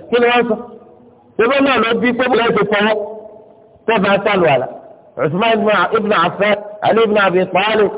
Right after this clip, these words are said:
eh, Abdullah ibn Zayd. Gbogbo àwọn sàhábà tó ṣàlàyé lọ, kò sẹ́ni kánú wọn tó ṣàlàyé àlọ́ àlá Nàbì tí ó bẹ̀rẹ̀ pẹ̀lú pé Ànábì máa fọwọ́ méjèèjì. Kò bá jọ sọ lọ́sàlù àlá,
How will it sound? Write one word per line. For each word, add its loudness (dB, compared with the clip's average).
eh, 2
Abdullah 0
ibn 2
Zayd. 2
Gbogbo 0
àwọn -2
sàhábà 0
tó 2
ṣàlàyé 0
lọ, 2
kò 0
sẹ́ni 0
kánú 0
wọn 0
tó 0
ṣàlàyé 2
àlọ́ 2
àlá 2
Nàbì 2
tí -8
ó 0
bẹ̀rẹ̀ 2
pẹ̀lú 0
pé 0
Ànábì 2
máa 2
fọwọ́ 2
méjèèjì. -4
Kò -4
bá 0
jọ 0
sọ 0
lọ́sàlù 2
àlá, 2